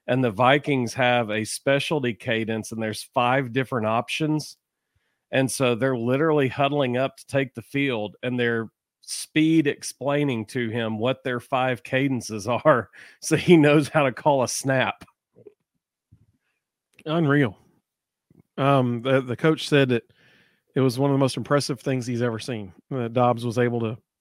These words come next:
Speaker 2: do what he did, uh, with such limited knowledge. It was pretty incredible. Um, so I'm gonna, I'm gonna say defense, just like Rustin. Uh, I think that's, uh, definitely the best answer there.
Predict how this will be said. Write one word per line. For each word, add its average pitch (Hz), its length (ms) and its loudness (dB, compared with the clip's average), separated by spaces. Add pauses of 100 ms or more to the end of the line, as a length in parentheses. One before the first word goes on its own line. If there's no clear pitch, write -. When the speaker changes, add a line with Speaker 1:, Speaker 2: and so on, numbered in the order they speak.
(580)
Speaker 2:
do 147 140 4
what 147 100 4
he 120 80 -2
did, 113 460 2 (180)
uh, 117 200 -6
with 113 140 -10
such - 240 -8
limited 120 420 -2 (540)
knowledge. 123 500 -2 (100)
It 160 240 -14
was 120 180 -8 (120)
pretty 139 140 -4
incredible. 107 480 -6 (640)
Um, 127 540 0 (960)
so 156 180 2
I'm 175 120 4
gonna, 190 180 2
I'm 156 80 -2
gonna 180 120 0
say 147 180 0
defense, 131 420 -2
just - 180 -12
like 117 140 -4
Rustin. 113 420 -6 (460)
Uh, 117 180 -2
I 120 40 -2
think 113 200 -2
that's, 113 260 -4 (140)
uh, 131 140 -8
definitely 113 360 -4
the 107 80 -6
best 113 400 -6 (420)
answer 117 300 -6
there. 113 360 -4